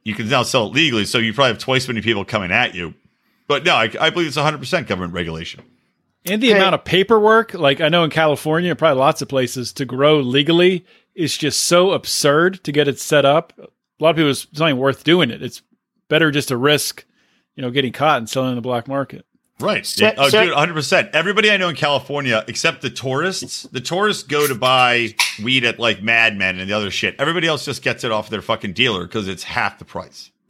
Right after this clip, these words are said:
Speaker 3: So in Virginia, it's legal in, on, like, July first, but you
Speaker 1: Yeah.
Speaker 3: can't, you can't, like, sell it or buy it for, like, a few years still, but you, you could grow your own. Like, how the fuck's that supposed to work?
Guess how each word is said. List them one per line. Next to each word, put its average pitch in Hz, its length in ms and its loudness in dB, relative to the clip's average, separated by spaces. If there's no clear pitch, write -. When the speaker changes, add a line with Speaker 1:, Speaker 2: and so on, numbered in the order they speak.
Speaker 3:
So 202 260 4
in 196 160 2
Virginia, 185 880 2
it's 165 320 -4
legal 165 540 2
in, 156 180 -4
on, 151 220 -4
like, 147 180 -6
July 147 360 -4
first, 156 520 -4
but 160 160 -2
you 156 160 -4
Speaker 1:
Yeah. 220 100 0
Speaker 3:
can't, 175 300 2
you 196 100 -2
can't, 202 320 2
like, 175 380 2
sell 175 460 2
it 175 120 4
or 160 100 0
buy 143 400 -2
it 170 120 0
for, 165 140 0
like, 160 160 2
a 151 60 -4
few 165 200 -2
years 147 340 -4
still, 170 320 2
but 151 140 -8
you, 151 80 -6
you 165 140 -12
could 147 220 -6
grow 151 240 -4
your 147 280 -6
own. 156 300 -8
Like, 156 80 -8
how 247 100 0
the 339 80 0
fuck's - 220 -2
that 254 180 4
supposed 151 300 -8
to 135 80 -10
work? 127 180 -16